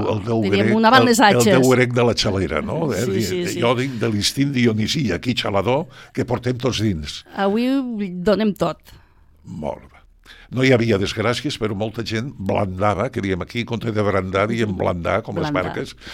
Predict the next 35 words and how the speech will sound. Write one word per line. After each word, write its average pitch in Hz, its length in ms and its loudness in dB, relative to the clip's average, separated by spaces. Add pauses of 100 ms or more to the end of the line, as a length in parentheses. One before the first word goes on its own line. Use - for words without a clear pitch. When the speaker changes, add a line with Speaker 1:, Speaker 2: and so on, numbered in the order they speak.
(200)
Speaker 1:
pels 135 220 2
cafès 120 400 -2
i 131 80 -2
carrers. 71 400 -6 (160)
En 98 160 -4
son 175 320 -2
demà, 73 420 -6 (720)
que 98 120 -4 (100)
és 98 160 -6
una 113 140 -6
expressió 104 340 -6
que 98 120 -10
no 87 120 -8
la 80 80 -6
trobem 85 260 -8
tampoc 87 280 -10
al 69 100 -8
diccionari, 78 400 -10
però 85 240 -10
aquí, 92 160 -10
en 90 160 -8
son 143 320 -8
demà, 73 300 -8 (340)
en 87 160 -4
son 71 400 -6
demà 92 400 -6
seria, 87 560 -10
en 85 160 -10
son - 240 -10
demà, 82 300 -8 (260)
el 76 160 -4
dia 117 160 -2
següent, 104 560 -6 (240)
ja 104 160 -6
comandaven. 120 560 -2